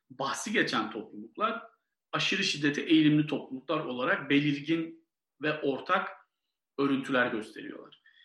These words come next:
Ee, Gerlach burada söz konusu toplumlara ilişkin dört ortak örüntüye, e, ve-, veya karakteristiğe işaret ediyor. İşte değişik mağdur kurban grupları,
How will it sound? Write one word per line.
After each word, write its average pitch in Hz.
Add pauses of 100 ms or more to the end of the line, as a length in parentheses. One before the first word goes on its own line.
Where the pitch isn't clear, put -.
(300)
Ee, 123 (920)
Gerlach 151
burada 151
söz 139
konusu -
toplumlara 139
ilişkin 147
dört 156
ortak 123 (280)
örüntüye, 113
e, 113
ve-, 117
veya 120
karakteristiğe 113
işaret -
ediyor. 170
İşte -
değişik 120
mağdur 117
kurban 120
grupları, 147